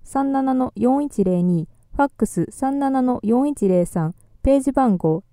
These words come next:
一零零一七六二。県営住宅の入居者を募集。募集の詳細については、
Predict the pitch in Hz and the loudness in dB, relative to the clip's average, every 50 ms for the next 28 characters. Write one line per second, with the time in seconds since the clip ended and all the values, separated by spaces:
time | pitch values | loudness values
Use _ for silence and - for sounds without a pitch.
0 | - - 202 - 277 294 294 277 233 196 196 196 196 196 196 - - - 170 - | -10 -10 -8 -4 0 4 4 6 6 4 4 2 2 2 0 -2 -4 -6 -6 -4
1 | 175 175 185 208 240 254 269 254 - 180 160 160 165 - _ _ _ _ - _ | -2 0 2 2 2 2 2 0 0 0 -2 -2 -4 -6 _ _ _ _ -20 _
2 | _ _ _ _ _ _ _ _ _ _ - - 254 262 277 285 302 302 302 294 | _ _ _ _ _ _ _ _ _ _ -8 -4 -4 -2 -2 0 0 0 0 0
3 | - 311 302 285 - 226 208 - 190 190 180 180 196 220 240 - - 185 - - | 2 0 0 0 0 -2 0 0 0 2 2 4 4 4 2 2 0 -2 0 0
4 | 208 185 175 170 175 170 - - 180 170 170 - - - _ _ _ _ _ - | 0 0 0 0 -2 -4 -4 -2 -2 -2 -2 -4 -8 -14 _ _ _ _ _ -20
5 | - - - 208 208 - 285 294 294 302 302 294 - 294 285 294 - 294 277 277 | -8 0 0 0 2 2 2 2 2 2 0 0 2 2 2 2 2 0 -2 -2
6 | 277 277 - - 285 254 220 - 190 170 165 165 - | -4 -6 -4 -4 -4 -4 -2 0 0 0 0 -2 -4